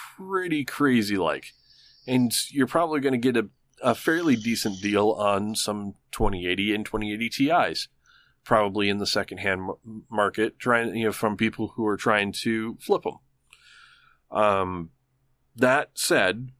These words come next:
the th-, three thousand series, getting them brand new out of the box, is gonna be,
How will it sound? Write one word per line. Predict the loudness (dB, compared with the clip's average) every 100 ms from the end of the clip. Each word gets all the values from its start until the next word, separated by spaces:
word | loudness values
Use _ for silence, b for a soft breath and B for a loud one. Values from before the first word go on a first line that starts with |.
| _ _ _ _ _ _ _
the | 0 0
th-, | -4 -18 _ -4
three | 2 4
thousand | 4 2 0 0
series, | 2 2 2 -2 -4 -6 -2
getting | 0 2
them | 0 0
brand | 2 2 2
new | 2 2
out | 0
of | -2
the |
box, | 2 4 4 0 -4 -8 -10 _ _ _ _ -8
is |
gonna | 0 2
be, | 2 2 2 0 -4